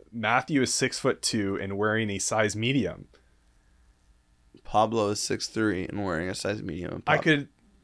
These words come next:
Speaker 1: for me, it's length, right? I'm six-foot-one, <laughs> and every medium I've tried on would be, like, a crop top.
Speaker 2: Let me see if it's a crop top on him.
Speaker 1: Well, he has it tucked in in those, but that, see the untucked version?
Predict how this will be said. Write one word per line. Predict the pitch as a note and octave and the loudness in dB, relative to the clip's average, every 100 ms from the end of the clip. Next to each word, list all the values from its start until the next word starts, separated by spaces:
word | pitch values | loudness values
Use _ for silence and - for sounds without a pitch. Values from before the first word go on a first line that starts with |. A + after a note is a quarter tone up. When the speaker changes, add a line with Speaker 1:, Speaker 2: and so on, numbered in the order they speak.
| _ - | _ -18
Speaker 1:
for | - D#3+ | -2 0
me, | D3+ E3+ | 2 2
it's | F3+ - | 2 2
length, | B2 B2 F2+ - _ _ - | 2 2 -2 -14 _ _ 0
right? | A2 A2 | 2 4
I'm | C3+ | 2
six-foot-one, | D#3+ F3 - D#3+ G#2 A#2+ B2+ F#2+ F#2+ G#2+ | 2 0 2 0 2 2 2 0 -4 -8
<laughs> | - - | -4 0
and | F3+ E3 C3+ | 0 0 0
every | E3 G3 | 2 2
medium | D3 C#3+ D#3+ C#3+ | 2 4 4 2
I've | A2 B2+ C3+ | 4 4 4
tried | - C#3 A#2+ | 2 2 4
on | G#2 G#2+ B2 D#3+ - - _ _ _ _ _ _ _ _ | 2 2 2 0 -6 -20 _ _ _ _ _ _ _ _
would | C#3 | 0
be, | B2+ | 4
like, | B2+ A2+ | 2 2
a | G#2+ | 0
crop | B2 A2+ - | 4 4 4
top. | G2 D#2 - _ _ _ - | -2 -4 -10 _ _ _ -4
Speaker 2:
Let | C#3 | -2
me | |
see | C#3 E3+ | 2 2
if | D#3+ | 2
it's | D#3 C3 | -2 2
a | |
crop | C3+ C3 | 2 2
top | C3 | 0
on | B2 | -2
him. | B2 E3 - _ - | -2 -4 -8 _ 0
Speaker 1:
Well, | A2+ | 2
he | G#2 G2 | 4 4
has | G#2 F2+ | 2 2
it | - | -2
tucked | E2+ - | -6 -4
in | E2+ | -6
in | D2+ D2+ | -4 -2
those, | F2+ E2+ F#2 | 0 -2 -2
but | F#2 D#2+ | -4 -2
that, | G#2 A2 B2 - | 0 0 -2 -6
see | D#3+ | 0
the | D3+ C3 | 2 2
untucked | D3+ F3+ F3+ | 2 2 2
version? | F#3+ F#3+ G#3+ C4 | 2 2 0 0